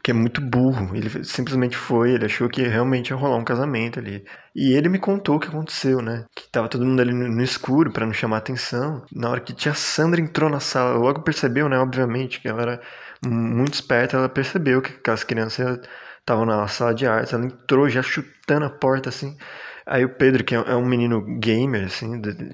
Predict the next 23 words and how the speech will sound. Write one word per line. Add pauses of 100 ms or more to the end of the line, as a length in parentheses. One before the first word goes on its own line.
já
fã
de
Assassin's
Creed, (360)
ativou
o
modo
furtivo,
passou
por
debaixo
das
mesas
e
conseguiu
escapar.
Acho
que
ele
foi
o
único